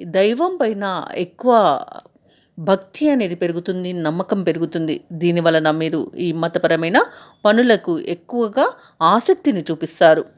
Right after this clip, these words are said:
అలాగే దేవతలకు నివ-, నివాళులర్పించడానికి కుటుంబంతో మరియు ఒక్కో-, కొన్నిసార్లు ఒంటరిగా కూడా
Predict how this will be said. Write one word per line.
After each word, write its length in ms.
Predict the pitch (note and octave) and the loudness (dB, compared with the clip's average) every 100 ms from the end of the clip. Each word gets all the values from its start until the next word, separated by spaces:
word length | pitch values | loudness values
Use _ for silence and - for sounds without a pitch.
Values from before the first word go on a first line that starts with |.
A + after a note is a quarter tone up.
| _ _ _ | _ _ _
అలాగే 500 | F3+ F3+ F3 F3 - - | 2 2 2 -4 -4 -14
దేవతలకు 600 | E3+ F#3+ G#3 G#3+ G3 E3 | -2 0 0 -2 -6 -6
నివ-, 360 | F3 F3 E3+ - | -8 -6 -8 -8
నివాళులర్పించడానికి 1200 | F3+ E3+ F#3 F3+ F3 F#3 E3+ F3+ F#3 G3 A4 - | 0 4 4 4 0 -2 0 0 0 0 0 0
కుటుంబంతో 640 | - G#3 C4+ E4 C#4+ F#3 - _ _ F3 | -6 -2 0 0 2 0 0 _ _ -2
మరియు 440 | F3 E3+ E3 - _ _ _ _ - | -2 0 -2 -4 _ _ _ _ -8
ఒక్కో-, 300 | F3 F#3 E3+ | -2 0 0
కొన్నిసార్లు 640 | E3 F3+ F3+ F#3 E3 D#3 - - | -2 -4 0 4 4 2 -6 -6
ఒంటరిగా 480 | F#3+ F3 F#3+ F#3+ F#3+ | -4 0 0 2 0
కూడా 340 | G3+ A#3 | 0 0